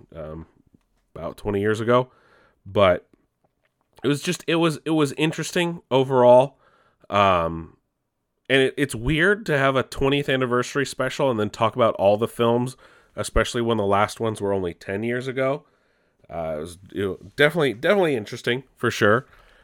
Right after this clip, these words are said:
Uh, and, and the producers made a flub that some people caught, and then they ad-, admitted to it later.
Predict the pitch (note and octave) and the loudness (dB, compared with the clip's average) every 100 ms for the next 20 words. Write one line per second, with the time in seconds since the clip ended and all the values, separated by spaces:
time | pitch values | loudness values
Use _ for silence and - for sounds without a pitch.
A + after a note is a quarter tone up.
0 | _ - B2 A#2+ C3 B2+ A#2+ C3 B2+ A#2+ | _ 2 4 6 4 4 2 4 4 4
1 | A#2 - A#2+ - D#3+ E3+ B3 F#3+ E3+ D#3+ | 2 -2 -2 -2 2 2 2 0 0 0
2 | B2+ - - C3 G#2+ F2 G2 _ _ _ | -2 -4 2 6 6 4 -4 _ _ _
3 | _ - G#2+ - A#2+ A2 C3 C3 A#2+ - | _ 0 0 0 -6 -6 -6 -4 -4 4
4 | A#2+ G#2+ - _ _ _ _ - G#2+ G#2+ | 6 6 4 _ _ _ _ -2 0 4
5 | A2 G#2 G#2 G2 E2+ - G2 G#2+ C3 A#2+ | 2 4 4 4 2 -2 0 2 2 0
6 | - G#2 F#2 G#2+ F2+ E2 | -2 -2 2 2 2 -2